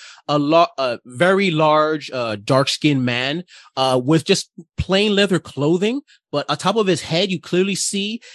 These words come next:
uh, what looks like the, the skinned head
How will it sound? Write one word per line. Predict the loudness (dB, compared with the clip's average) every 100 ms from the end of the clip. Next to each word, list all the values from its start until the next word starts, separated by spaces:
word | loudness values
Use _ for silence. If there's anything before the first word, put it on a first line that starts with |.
| -14 -2
uh, | 2 2 2
what | 2 2
looks | 4 2 2
like | 2 2 0 _ _ _ _ _ _ -4
the, | -4 -4
the | -16 -4 0
skinned | 2 4 8 8 8
head | 6 2 4 4 2 -2 -10